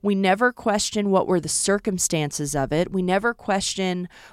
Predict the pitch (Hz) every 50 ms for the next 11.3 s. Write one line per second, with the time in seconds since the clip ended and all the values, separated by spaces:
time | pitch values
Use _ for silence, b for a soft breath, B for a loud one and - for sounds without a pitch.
0 | B - 180 190 202 202 - 190 196 190 180 - - - 170 151 - - - 165
1 | 170 185 - - 151 139 143 151 - - - 170 156 151 165 170 175 185 196 180
2 | 175 147 - - 151 - 175 165 156 156 - - 165 156 156 147 151 - 143 135
3 | 170 170 196 208 190 190 165 160 - 151 147 139 - 170 147 - 147 143 147 -
4 | - 147 151 151 160 156 - - - 208 226 202 165 147 139 143 151 160 - -
5 | _ B B B B B B B B B - 208 202 - 214 208 214 208 202 208
6 | - - 196 170 180 - - 190 185 196 175 185 180 170 - - 190 165 165 175
7 | 165 160 156 - 147 139 - 185 202 196 180 - - - 147 156 196 220 - -
8 | 180 165 156 147 - 151 143 139 139 131 127 - - - 175 175 185 208 220 202
9 | 170 170 156 - 160 151 - 151 139 135 135 147 160 175 180 - 226 226 202 208
10 | 180 185 - - 156 147 143 143 - - 139 110 - - 110 104 90 120 - -
11 | - - - - -